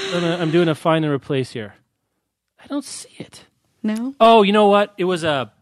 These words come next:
Speaker 1: it was a, um, wild card in the moment 'cause I was like, "I gotta
Speaker 2: Mm.
Speaker 1: put this somewhere." Anyway, that's my pick of the year. I think just for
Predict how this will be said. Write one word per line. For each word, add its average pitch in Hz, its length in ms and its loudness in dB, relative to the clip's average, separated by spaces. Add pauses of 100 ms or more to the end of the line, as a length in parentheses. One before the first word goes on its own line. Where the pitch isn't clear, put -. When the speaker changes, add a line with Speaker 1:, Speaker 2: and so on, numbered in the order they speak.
(180)
Speaker 1:
it 151 100 0
was 147 180 0
a, 131 200 2
um, 110 200 -2
wild 135 280 2
card 131 240 0
in 147 120 -4
the 139 60 0
moment 123 320 -2
'cause 135 100 -10
I 156 40 2
was 139 80 -2
like, 143 120 -6
"I 226 60 4
gotta - 220 4
Speaker 2:
Mm. - 20 -6
Speaker 1:
put 165 140 0
this 131 120 -6
somewhere." 120 360 -10 (420)
Anyway, 180 320 4
that's 214 240 4
my 233 160 0
pick 196 260 -2
of 175 120 -6
the 165 80 -6
year. 147 540 -4 (340)
I 156 100 -6
think 160 320 -8
just - 260 -4
for 165 460 0